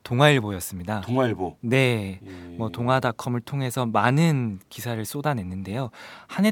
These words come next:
Speaker 1: 동안 쏟아낸 기사가 얼마일 것 같습니까?
Speaker 2: 글쎄요. 뭐 이 낚시질을 위한 기사?
Speaker 1: 네.
Speaker 2: 한 천 건?
Speaker 1: 아닙니다. 이 사이트에 따르면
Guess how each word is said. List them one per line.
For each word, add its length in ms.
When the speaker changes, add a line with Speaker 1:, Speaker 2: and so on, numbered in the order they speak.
Speaker 1:
동안 240
쏟아낸 540
기사가 460
얼마일 380
것 120
같습니까? 640
Speaker 2:
글쎄요. 800
뭐 1080
이 60
낚시질을 580
위한 200
기사? 280
Speaker 1:
네. 560
Speaker 2:
한 140
천 240
건? 240
Speaker 1:
아닙니다. 540
이 80
사이트에 440
따르면 480